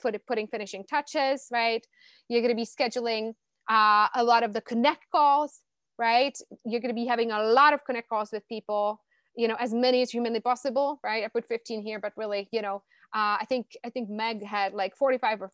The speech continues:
fifty, right? It's so, so, so important to have a lot of, connect with a lot of people before. They're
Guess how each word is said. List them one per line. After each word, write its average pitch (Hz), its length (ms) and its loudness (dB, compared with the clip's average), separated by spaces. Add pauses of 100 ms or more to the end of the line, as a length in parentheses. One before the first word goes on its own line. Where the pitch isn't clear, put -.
fifty, - 380 -10 (120)
right? 214 320 -4
It's - 160 -20
so, 240 120 0
so, 220 160 -8
so 208 160 -10
important 202 520 -8 (500)
to 208 280 2 (100)
have 214 120 0
a 208 60 -2
lot 208 400 4
of, 208 100 0 (140)
connect 202 280 -4
with 214 220 -8
a 202 60 -4 (100)
lot 190 140 2
of 202 100 -16
people 208 280 -10
before. 320 240 0
They're 208 220 -4